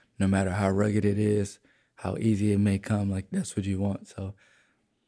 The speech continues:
I don't feel like there's any other place that would help me grow more in both of those areas than here.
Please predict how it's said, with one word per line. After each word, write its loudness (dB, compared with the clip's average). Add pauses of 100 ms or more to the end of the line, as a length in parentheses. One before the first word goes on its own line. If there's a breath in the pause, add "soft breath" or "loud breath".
(140)
I 0
don't 0
feel -2
like -2
there's 2
any 4
other 2
place 0
that 0
would 0
help -2
me -2
grow -4
more -2 (360)
in 4
both 0
of 0
those -2
areas 2
than -2
here. 0